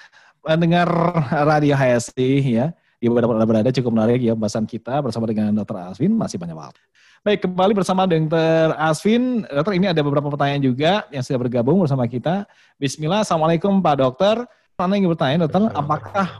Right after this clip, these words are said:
Speaker 1: mohon maaf, ukuran buah zakar yang berbeda dapat mempengaruhi kadar hormon dan infertilitas pada pria? Silahkan, Dokter.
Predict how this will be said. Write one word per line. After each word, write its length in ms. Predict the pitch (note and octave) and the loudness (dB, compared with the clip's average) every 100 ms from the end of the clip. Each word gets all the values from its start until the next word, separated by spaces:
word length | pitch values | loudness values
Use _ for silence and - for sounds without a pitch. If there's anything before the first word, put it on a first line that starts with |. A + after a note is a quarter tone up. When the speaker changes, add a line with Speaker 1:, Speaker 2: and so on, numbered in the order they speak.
| - | -6
Speaker 1:
mohon 180 | D3 D#3 C#3 | -2 0 0
maaf, 220 | F3+ G#3+ - | -2 -2 -4
ukuran 480 | D3+ F3 F3 F#3 E3 | -4 0 0 2 4
buah 160 | C#3 | 2
zakar 560 | C3 B2+ D3 D3 G3 F3+ | 0 -2 -2 -2 -2 0
yang 160 | D#3 | 2
berbeda 560 | D3+ C3+ C3 B2 A2+ C3+ | 0 2 0 2 2 2
dapat 240 | C#3+ D#3 | 0 0
mempengaruhi 560 | D#3 C#3 C#3+ C#3 C#3+ E3 _ | -2 -2 0 0 0 -2 _
kadar 320 | D3 C#3 A#2+ | -2 0 0
hormon 560 | D3+ D3+ D#3 G#3+ E3 D3 | 0 0 0 -2 -2 -2
dan 560 | C#3 C#3 C#3 C#3 C#3+ | 0 0 -2 -4 -6
infertilitas 640 | D3+ C#3 G#3 C#3 C#3 D3+ - | -8 -6 -4 0 0 0 0
pada 240 | B2+ A2 | 2 2
pria? 480 | G#2+ F#2+ F#2 D2+ D2+ _ _ | 0 -4 -4 -10 -20 _ _
Silahkan, 560 | - - D#3 C3 A2 F2+ | -10 -2 -2 -2 -8 -10
Dokter. 240 | F#2 - | -12 -20